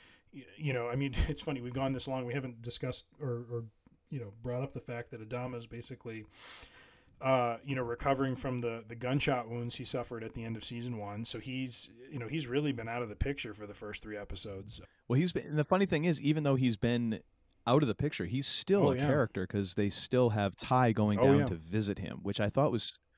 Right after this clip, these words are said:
Speaker 2: such a great thing. Like, he, he is tied so
Speaker 1: Mm-hmm.
Speaker 2: tightly to this man. Like, it, if he weren't married,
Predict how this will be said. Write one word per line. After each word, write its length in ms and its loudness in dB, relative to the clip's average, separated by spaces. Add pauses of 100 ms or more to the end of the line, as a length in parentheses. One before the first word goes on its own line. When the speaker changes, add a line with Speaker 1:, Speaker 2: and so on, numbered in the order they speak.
(320)
Speaker 2:
such 240 -2
a 40 0
great 360 2
thing. 260 2
Like, 200 -4
he, 300 -4 (720)
he 240 0
is 200 2
tied 420 2
so 400 4
Speaker 1:
Mm-hmm. 160 -2
Speaker 2:
tightly 360 0
to 120 -4
this 180 -2
man. 360 -4
Like, 320 -6
it, 220 -10 (720)
if 180 2
he 540 0
weren't 540 2
married, 720 -2